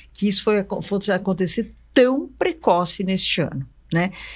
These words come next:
Então, realmente, se você vê os números já em janeiro, fevereiro, já começa a explosão do número de casos. Nunca vimos isso antes. A dengue habitualmente é no primeiro semestre, mas um pouquinho mais pra frente. Então, eu julgo que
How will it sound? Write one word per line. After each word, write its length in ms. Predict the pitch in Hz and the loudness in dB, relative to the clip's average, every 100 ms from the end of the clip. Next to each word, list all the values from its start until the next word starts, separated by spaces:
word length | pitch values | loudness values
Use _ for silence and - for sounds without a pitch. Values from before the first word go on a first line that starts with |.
| - | -10
Então, 280 | - 147 185 | -6 2 2
realmente, 560 | 160 214 262 196 175 - | 4 4 4 2 2 -2
se 100 | - | -4
você 260 | 147 - | -6 -4
vê 200 | 180 170 | 0 0
os 160 | 160 131 | 0 0
números 440 | 175 175 151 139 | 0 2 0 -2
já 220 | 127 165 240 | 0 0 2
em 80 | |
janeiro, 500 | 220 214 180 156 170 | 0 0 0 0 -2
fevereiro, 540 | 135 165 151 151 160 175 | -2 -2 0 0 0 0
já 100 | 165 | -4
começa 760 | - 233 202 165 156 165 - | -2 0 2 2 2 0 -2
a 40 | - | -2
explosão 560 | 302 - 339 208 180 | -4 -2 -2 0 0
do 120 | 190 208 | 0 0
número 260 | 226 254 | -2 -2
de 140 | 269 302 | -4 0
casos. 340 | 247 165 - - - - - | 0 0 -4 -12 -20 -20 -4
Nunca 420 | 156 180 262 262 | 2 4 4 2
vimos 360 | 170 180 170 143 | 0 0 0 0
isso 280 | 151 - 131 | -2 -2 -4
antes. 260 | - - | -6 -6
A 80 | 113 | -4
dengue 420 | 139 160 185 190 - | -2 0 0 -4 0
habitualmente 680 | 190 233 - 208 165 - - | 0 0 0 0 0 -4 -2
é 160 | 170 | 0
no 100 | 247 | 2
primeiro 640 | - 160 151 143 139 - 190 | 0 -2 0 -2 -4 -6 -8
semestre, 680 | - 185 151 170 202 233 226 - - | -4 0 0 0 -2 -6 -10 -12 -6
mas 140 | 214 202 | -2 -2
um 40 | |
pouquinho 360 | 190 202 - 180 | -2 -4 -2 -2
mais 200 | 180 170 | -2 -2
pra 160 | - | -4
frente. 420 | 190 156 127 120 - - - - - | -4 -4 -4 -6 -10 -14 -18 -18 0
Então, 200 | 247 254 | 2 4
eu 140 | 247 | 2
julgo 380 | 185 220 185 170 | 0 0 0 -2
que 380 | - 175 135 | -2 -2 -2